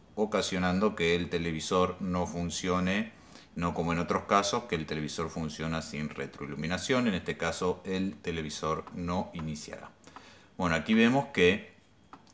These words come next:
no tiene etapa up converter. Ven que uno de los drivers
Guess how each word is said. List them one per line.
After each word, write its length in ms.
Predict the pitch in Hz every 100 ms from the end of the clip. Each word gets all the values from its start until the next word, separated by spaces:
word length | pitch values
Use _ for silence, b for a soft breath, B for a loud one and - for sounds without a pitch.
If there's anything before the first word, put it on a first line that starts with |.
| _ - - _ -
no 220 | 90 90
tiene 500 | 123 117 104 107 - - _ _ -
etapa 540 | - - 80 78 73
up 160 | 73 -
converter. 800 | 73 78 113 113 - 98 104 - - -
Ven 280 | 80 85 85
que 360 | 85 87 101 - - b b b b _ _ _ _ _ _ -
uno 240 | 98 92
de 100 | 80
los 180 | 76 73
drivers 460 | 80 87 87 87